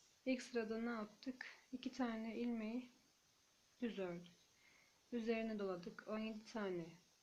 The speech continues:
düz ördük. Şişimize doladık. Bir tane düz. Tekrar şişimize doladık. On yedi tane düz ördük. Tekrar şişe dolayıp iki tanesini de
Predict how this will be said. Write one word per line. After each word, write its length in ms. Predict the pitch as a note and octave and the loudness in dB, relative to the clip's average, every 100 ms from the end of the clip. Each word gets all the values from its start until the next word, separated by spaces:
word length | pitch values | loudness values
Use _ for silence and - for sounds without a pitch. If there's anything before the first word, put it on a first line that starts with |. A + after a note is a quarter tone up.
| - | -8
düz 160 | A3 G#3 | -4 2
ördük. 640 | B3 A#3+ A#3+ B3+ - - - - - - - - - | 4 2 0 -4 -6 -16 -20 -20 -20 -20 -20 -20 -10
Şişimize 580 | - B3+ B3+ A3 F#3+ E3+ | 0 4 6 4 2 2
doladık. 680 | F#3 A3 A3 A#3+ - - - - - | 2 2 2 -2 -2 -14 -16 -20 -4
Bir 100 | B3+ | -4
tane 480 | - G#3 F#3 F3+ F3 | 0 0 2 2 0
düz. 380 | G#3+ A#3 - - - - - - - - - _ | -2 -4 -10 -14 -18 -20 -20 -20 -20 -20 -20 _
Tekrar 380 | - C4 - G3 | 0 2 4 4
şişimize 500 | G3+ - G3+ F#3+ F#3 | 8 8 6 4 2
doladık. 640 | F3+ F3+ F3 B3+ - - - | 4 2 0 -4 -6 -10 -4
On 140 | A3 | 2
yedi 300 | A#3 A3+ G#3+ | 4 2 -2
tane 580 | - G#3 F3 E3+ E3 - - | -2 0 2 2 -2 -8 -4
düz 180 | B3 A#3+ | 2 4
ördük. 580 | B3+ A#3+ B3+ B3 - - - - - - - - - - - - | 4 4 -2 -6 -10 -20 -20 -20 -20 -20 -20 -20 -20 -20 -20 -4
Tekrar 420 | - B3+ A3+ F#3+ | 0 2 2 2
şişe 300 | F#3 - G#3 | 6 6 6
dolayıp 480 | F#3 F#3+ G3+ B3 - | 2 2 2 0 -4
iki 240 | B3 A#3 A3 | -6 -6 -2
tanesini 680 | A3 G3 F#3 F#3 F#3 F3+ | 0 2 2 0 -2 -2
de 200 | A3+ B3+ | 0 -2